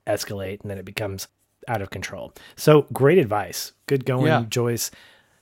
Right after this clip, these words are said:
Speaker 1: Not sure I agree with the heart to heart, but great, uh, great kind of perspective
Speaker 2: It's all
Speaker 1: to have.
Speaker 2: about, I think, just empathizing with them,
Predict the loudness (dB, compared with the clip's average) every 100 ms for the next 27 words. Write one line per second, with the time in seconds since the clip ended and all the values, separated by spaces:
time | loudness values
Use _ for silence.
0 | -2 0 2 2 4 2 2 -2 -4 -2
1 | 0 0 -2 -14 -12 -6 -6 -6 -6 -6
2 | -6 -8 -14 _ _ _ -8 -8 -6 -8
3 | -6 -6 -4 -2 2 2 4 4 4 2
4 | _ _ -4 -2 -4 -4 -10 -20 -12 -8
5 | -8 -4 -4 -4 -2 -4 -2 -4 -6 -6
6 | -6 -8 -6 -10